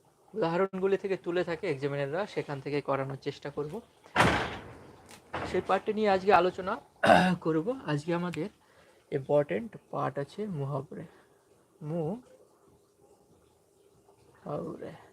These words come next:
মুহাবরে কি, সেটি যারা এর আগে পড়েছো তাদের কাছে তো সহজ হয়েই গেছে, বুঝতে পেরে গেছো, এবং যারা নতুন শিখছি তাদের জন্য একটু জানার আছে। আমরা যেমন বাংলায়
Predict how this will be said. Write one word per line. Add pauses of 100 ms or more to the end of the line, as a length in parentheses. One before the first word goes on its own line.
(1500)
মুহাবরে
কি, (520)
সেটি
যারা (100)
এর
আগে
পড়েছো (580)
তাদের
কাছে
তো (340)
সহজ
হয়েই
গেছে,
বুঝতে
পেরে
গেছো,
এবং
যারা
নতুন
শিখছি (560)
তাদের
জন্য
একটু
জানার
আছে। (100)
আমরা
যেমন
বাংলায়